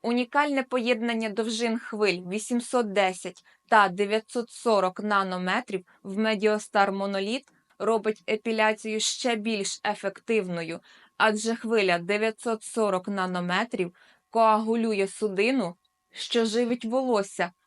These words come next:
за рахунок її поглинання гемоглобіном. Система охолодження триста шістдесят градусів ефективно охолоджує епідерміс, захищає шкіру від опіків. Це робить процедуру епіляції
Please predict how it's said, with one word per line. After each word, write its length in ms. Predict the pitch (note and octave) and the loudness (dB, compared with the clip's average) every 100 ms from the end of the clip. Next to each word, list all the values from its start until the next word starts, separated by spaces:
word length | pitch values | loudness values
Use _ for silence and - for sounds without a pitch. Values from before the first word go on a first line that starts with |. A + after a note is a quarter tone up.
| _ | _
за 240 | A3 G3 G#3 | -6 2 2
рахунок 680 | G#3 - G#3+ B3+ B3+ - | 2 -2 0 2 0 -2
її 520 | F#3+ F#3 G#3+ G3 G#3+ F#3+ | -4 -2 -2 -2 -4 -4
поглинання 840 | F#3 F#3 F#3+ G3 F#3 G#3+ B3 G3+ | -4 -2 0 0 2 2 2 -2
гемоглобіном. 1040 | F#3 F#3+ G3 F#3 F#3+ G3+ F3+ F#3 E3 D#3+ - _ _ _ _ _ | -4 -6 -4 -6 -4 -4 -4 -4 -4 -8 -14 _ _ _ _ _
Система 640 | - - A#3+ - C#4 C#4+ - | -10 -4 -4 0 0 2 0
охолодження 800 | A#3+ - C4 B3+ A#3 A#3 A3+ A3 | -2 -2 2 2 2 0 -4 -2
триста 480 | A#3 B3+ B3 G#3+ | -2 -2 -2 -6
шістдесят 640 | G#3 A3 G#3+ A3+ - G#3+ G3 | -6 -6 -6 -6 0 0 0
градусів 720 | G3+ D4 C4 A3+ - F3 - - - - | -2 0 0 -2 -6 -10 -12 -18 -14 -2
ефективно 680 | A3 B3 A#3+ - C4 B3 A#3+ | -2 -2 -6 -2 0 2 2
охолоджує 760 | G#3+ A3 A#3+ A#3 A3 G#3 G#3+ - | -2 -2 -2 0 0 0 0 0
епідерміс, 840 | G#3 G3+ G3 F#3+ G3+ A3+ G3 F3+ - _ | -2 -4 0 4 4 4 -2 -8 -18 _
захищає 840 | G3+ G3 A3 A#3+ A#3+ - A#3 A3+ G#3+ | -6 -2 0 0 -2 2 2 4 2
шкіру 460 | - - A#3 G#3+ | 0 0 2 2
від 220 | F#3+ G#3+ - | 2 -4 0
опіків. 640 | A3 G3 E3+ F3+ D#3 - _ _ _ _ | 0 0 -4 -12 -14 -16 _ _ _ _
Це 300 | - A#3+ B3 | 4 6 8
робить 360 | C#4 A3 A3+ - | 4 0 -4 -4
процедуру 520 | A3 - G3+ G#3+ G3 | -6 -4 -2 0 0
епіляції 880 | - F#3+ G#3 F#3+ F3+ F3+ F#3 F3+ | -2 -2 0 2 2 0 -8 -10